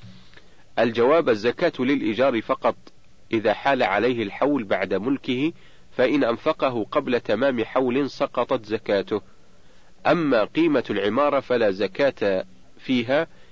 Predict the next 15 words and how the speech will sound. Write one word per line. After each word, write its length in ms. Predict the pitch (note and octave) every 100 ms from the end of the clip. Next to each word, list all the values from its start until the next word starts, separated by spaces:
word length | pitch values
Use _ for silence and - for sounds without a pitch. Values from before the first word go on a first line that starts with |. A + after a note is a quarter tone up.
| -
لأنها 640 | F2+ A2 D#3+ D3+ B2+ C#3 C#3+
لم 260 | A#2+ G#2
تعرض 460 | G2 D3 B2+ A#2 G#2+
للبيع، 540 | G#2 G2+ G2+ C3+ G#2+
وهكذا 720 | F#2 G2 A#2+ C3+ - A#2+ C3
كل 380 | B2 - C#3 B2 G#2+
ما 260 | A2 G#2
يعد 420 | G2 G2+ G#2+ C3+
للاستعمال 920 | A2 G#2+ B2 A2 - F#2+ A2+ B2 G2+ -
أو 180 | B2+
الإيجار 460 | G#2+ G#2+ G2+ B2 D3+
لا 180 | A#2 A#2+
زكاة 600 | G2+ F#2+ B2+ B2 B2 A#2+
في 220 | A#2 B2+
قيمته، 520 | A#2+ A2+ G2+ A#2+ E3